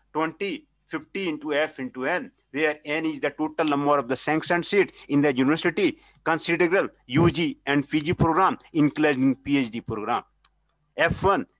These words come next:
zero point three into F two. F, F one full-time regular faculty of all U G program in the previous year. F two, eminent teacher faculty with P H D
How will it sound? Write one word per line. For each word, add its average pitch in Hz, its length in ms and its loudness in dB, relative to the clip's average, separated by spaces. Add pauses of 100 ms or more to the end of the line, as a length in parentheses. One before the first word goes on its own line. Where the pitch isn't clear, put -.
zero 156 240 4
point 143 300 0 (100)
three 175 320 -2 (260)
into 131 340 0
F 113 200 0
two. 143 160 -2 (200)
F, 156 280 0 (200)
F 147 280 -2
one 196 180 2 (200)
full-time 165 520 2
regular 156 340 2
faculty 160 580 0 (640)
of 147 240 2
all 165 200 6
U 147 220 2
G 147 160 -2
program 143 540 0 (140)
in 131 120 2
the 123 100 2
previous 110 540 -8
year. 120 200 -4 (420)
F 170 260 2
two, 208 240 2 (240)
eminent 165 480 4
teacher 156 260 0
faculty 160 640 0 (160)
with 151 240 0
P 147 140 2
H 170 160 4
D 160 260 -2